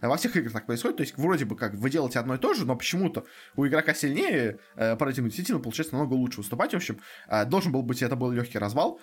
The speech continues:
но по итогу он неожиданно, играя все время до этого только на зергах, стал играть на пору-, на, на, на тиранах,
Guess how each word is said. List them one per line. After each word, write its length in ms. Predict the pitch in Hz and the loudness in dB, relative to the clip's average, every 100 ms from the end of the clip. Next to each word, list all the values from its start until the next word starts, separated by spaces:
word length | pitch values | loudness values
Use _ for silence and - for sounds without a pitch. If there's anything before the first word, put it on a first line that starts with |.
| - | 0
но 120 | 160 | 2
по 140 | 156 | 2
итогу 240 | 123 247 190 | 2 2 2
он 80 | 131 | 2
неожиданно, 480 | 147 165 113 110 | 2 2 2 0
играя 220 | 107 147 113 | 2 2 2
все 140 | 135 | 2
время 220 | 131 107 | 0 2
до 100 | 104 | 2
этого 220 | 120 123 | 0 0
только 200 | 135 123 | -2 0
на 80 | 113 | 0
зергах, 280 | 123 120 107 | 0 0 -2
стал 240 | - 135 | 0 0
играть 220 | 110 127 117 | 0 0 0
на 80 | |
пору-, 260 | 104 131 127 | 0 -2 -2
на, 220 | 117 107 104 | -2 -2 0
на, 140 | 107 | -2
на 360 | 104 101 110 110 | -2 -2 -4 0
тиранах, 400 | 139 120 107 | 0 0 -2